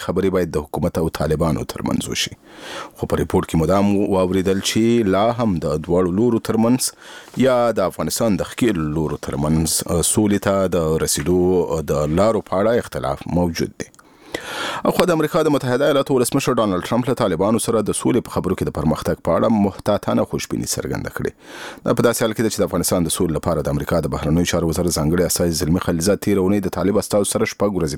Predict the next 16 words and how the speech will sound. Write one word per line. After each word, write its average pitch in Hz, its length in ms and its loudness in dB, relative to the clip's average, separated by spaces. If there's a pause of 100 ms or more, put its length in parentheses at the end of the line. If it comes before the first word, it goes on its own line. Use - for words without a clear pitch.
(100)
په - 100 -8
قطر - 240 -6
کې 92 60 0 (100)
بحثونه - 400 -4
وکړل. - 320 -6 (720)
پر 87 120 6 (120)
دې 92 60 4 (100)
موضوع 107 260 2 (140)
د 104 200 2
صالح 87 320 0
محمد 95 460 0
صالح 92 460 0
څخه 62 200 -6
نور - 200 -8
تفصیل - 320 -6
اورو. - 120 -10